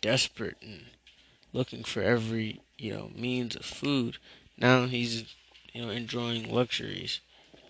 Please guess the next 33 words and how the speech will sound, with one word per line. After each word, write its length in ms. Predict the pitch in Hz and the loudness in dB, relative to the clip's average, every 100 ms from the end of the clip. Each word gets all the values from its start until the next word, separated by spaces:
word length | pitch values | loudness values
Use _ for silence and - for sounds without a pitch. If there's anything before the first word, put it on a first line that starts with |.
| - - | -20 -10
Remember, 300 | 117 135 123 | -2 2 6
you 100 | 123 | 8
have 80 | 131 | 8
to 80 | 131 | 6
go 160 | 127 127 | 0 -2
through 180 | - 113 | -2 -2
the 200 | 107 127 | 6 12
Alps, 420 | 131 104 - - | 12 10 2 -6
and 140 | 117 | -4
I'm 140 | 120 117 | -4 0
sure 240 | - 120 | 4 6
that 200 | 117 - | 6 6
was 240 | 117 113 | 0 -6
not, 460 | 117 113 117 - - - - _ _ _ - | -4 4 6 6 0 -14 -20 _ _ _ 0
that 100 | 113 | 0
was 280 | 110 - - - - | 2 -4 -10 -18 -4
any, 440 | 131 127 123 - - - | 2 4 4 0 -10 -2
that 120 | 117 | 0
was 100 | 113 | 2
anything 520 | - 135 127 113 113 131 | 2 2 2 -2 -4 0
but 220 | 127 - | 0 0
comfortable. 560 | - 113 - - 104 - - - - - - | -2 -4 -4 -10 -10 -16 -20 -20 -20 -20 -20
Fighting 500 | - 120 117 113 113 | -2 0 2 0 0
many 220 | 123 117 | 2 2
wars, 480 | 117 107 101 98 - | 2 0 0 -2 -4
you 120 | - 87 | -8 -2
know, 60 | |
that's, 440 | 104 110 - - - - _ _ - | 2 2 0 -2 -8 -20 _ _ -10
that's 180 | - - | -4 0
not 140 | 113 107 | 4 4
a 60 | |
pleasant 400 | - 113 113 - | 4 -2 -2 -6
experience. 760 | - - 113 104 65 - - | -8 -6 -4 -4 -6 -2 -2